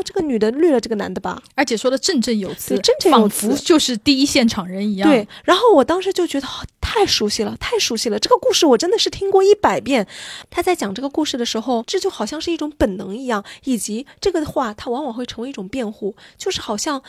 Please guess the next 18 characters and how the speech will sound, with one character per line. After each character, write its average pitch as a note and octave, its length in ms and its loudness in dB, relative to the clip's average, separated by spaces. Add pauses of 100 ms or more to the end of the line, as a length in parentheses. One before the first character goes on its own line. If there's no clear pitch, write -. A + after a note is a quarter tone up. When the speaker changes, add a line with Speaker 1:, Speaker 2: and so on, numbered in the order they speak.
(300)
Speaker 1:
一 B3+ 60 -12
下 D#4+ 140 -2
说 D#4+ 160 -6
出 E4 80 -4
来 C#4+ 80 -6
之 C#4+ 80 -6
后， C4 100 -4
大 B3+ 80 -8
家 C4 140 -8
就 - 120 -14
，“哦。” F#4 720 -8 (260)
Speaker 2:
那 A4 220 -6
他 - 180 -8
杀 F#3 220 -8
是 - 180 -10
要 F#3+ 120 -10
杀 F3+ 200 -12
的， - 140 -20